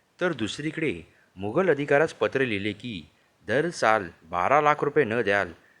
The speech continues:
तर पुन्हा पुढील वर्षी उरलेले शहर जाळून टाकेन.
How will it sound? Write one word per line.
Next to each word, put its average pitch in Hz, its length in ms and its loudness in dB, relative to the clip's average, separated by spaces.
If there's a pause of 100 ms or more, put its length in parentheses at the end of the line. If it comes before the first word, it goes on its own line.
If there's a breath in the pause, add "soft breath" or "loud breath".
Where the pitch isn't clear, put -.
(100)
तर 180 120 -4
पुन्हा 117 400 -4
पुढील 139 300 -2
वर्षी 104 600 -2
उरलेले 123 320 -2
शहर 127 260 0
जाळून 98 380 0
टाकेन. 85 300 -8